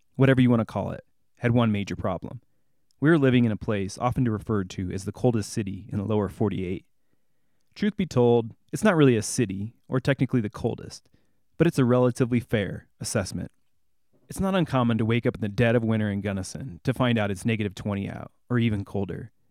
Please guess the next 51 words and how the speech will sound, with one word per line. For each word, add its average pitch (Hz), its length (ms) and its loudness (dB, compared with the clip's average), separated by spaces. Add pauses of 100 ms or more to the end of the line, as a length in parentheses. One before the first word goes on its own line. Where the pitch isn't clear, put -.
(460)
I 151 80 0
believe 147 260 6
it's 143 120 -2
the - 60 0
combination 113 540 2
of 107 60 -4
the 101 80 -4
high 107 180 0
altitude 101 600 -2
and 104 120 -4
open 117 240 2
valley 95 420 -4
in 101 120 -10
the 110 60 -8
close - 280 -4
proximity 101 720 -4
to - 60 -20
the 107 100 -4
Blue 104 180 -4
Mesa 104 320 -4
Reservoir. 98 560 -8 (1160)
Either 147 220 8
way, 101 340 2
it 110 100 -4
will 117 120 2
chill 143 180 2
you 139 120 8
to 127 80 2
the 120 80 2
bone, 101 460 -2 (440)
and 127 80 -4
it 131 80 0
comes 135 220 2
as 101 100 -4
no 117 160 4
surprise 101 460 -2
that 101 140 -6
less 104 180 -4
than 101 100 -6
ten 117 220 -2
thousand 110 300 -2
people 107 300 -4
live 95 200 -6
there 95 320 -8
year-round. 101 560 -4 (1300)
Some 160 260 -2
say 107 380 -2
there 120 140 4
are 117 60 4
more 113 260 4
elk 120 240 0